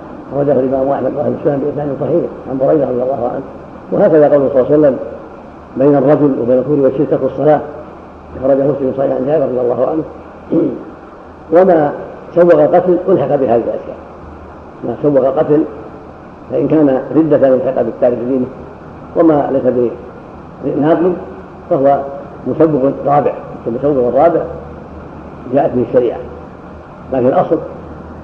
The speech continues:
أن المسوغات هذه الثلاث كما ثبت نقضه، كما ثبت أنه يحل، يحل الدم، صار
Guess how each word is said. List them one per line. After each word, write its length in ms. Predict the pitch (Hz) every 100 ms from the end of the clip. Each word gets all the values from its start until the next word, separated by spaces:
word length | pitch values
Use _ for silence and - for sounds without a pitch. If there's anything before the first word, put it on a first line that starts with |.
| - - - - - - - - -
أن 80 | 135
المسوغات 540 | 131 135 135 135 - 147
هذه 180 | 143
الثلاث 340 | 135 135 131 - -
كما 300 | 147 123 107 - - - - -
ثبت 280 | 151 139 123
نقضه، 420 | 127 170 139 175 - - - - - -
كما 160 | 147 151
ثبت 400 | 156 135 127 - - - - - 127
أنه 260 | 131 123
يحل، 560 | 131 117 107 117 - 156 123
يحل 200 | 135 131
الدم، 280 | 120 180 202 175 - - - -
صار 300 | 160 139 143